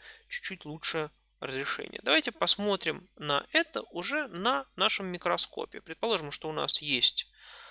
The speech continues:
пока только объектив. И за объективом у нас стоит некая апертура. У нас есть точечный источник света, от которого расходятся лучи во всех направлениях, но для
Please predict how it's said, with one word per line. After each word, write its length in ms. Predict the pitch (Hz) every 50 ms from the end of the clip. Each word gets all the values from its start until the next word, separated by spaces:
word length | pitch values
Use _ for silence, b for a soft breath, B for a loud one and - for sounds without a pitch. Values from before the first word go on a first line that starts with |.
| B B B B _ -
пока 340 | 156 165 - - 139 117
только 360 | - - 151 131 123 - - 127
объектив. 800 | 120 127 120 123 - - - - - 262 311 - - - - - - - _ _ _ _ _ _ _ _ _ _ _ _ _ _ _ _ _ _ - _ _ _ B B B B B B _
И 80 | 175
за 100 | 165 165
объективом 580 | 165 165 185 196 - - - 320 339 330 247 180
у 40 | 170
нас 160 | 214 247 -
стоит 320 | - - 202 214 190 -
некая 420 | 143 151 185 196 - - 170 - - -
апертура. 680 | - 143 - 139 139 - - - - 170 - - - - - _ _ _ _ _ _ _ _ _ _ _ _ _ _ _ _ _ _ _ _ _ _ _ _ _ _ _ _ _ _ _ B B B B B B B B B B B _
У 60 | - 226
нас 300 | 285 285 - - - 180
есть 280 | 165 202 220 - -
точечный 420 | - 185 165 - - - - 139 143
источник 440 | - - 135 127 - 139 135 -
света, 540 | - - - 269 320 311 - - 285 269 247 - _ _ _ _ -
от 120 | - - -
которого 480 | 139 156 - 254 262 240 190 156 - - _ _ _ _ -
расходятся 600 | - 165 165 - - - 151 127 120 - - - 147
лучи 300 | 143 160 - - 311 311
во 120 | 320 269
всех 200 | - - 247 -
направлениях, 640 | 220 208 - 202 196 196 196 196 185 180 180 - -
но 140 | 247 302 269
для 280 | 202 208 220 226 -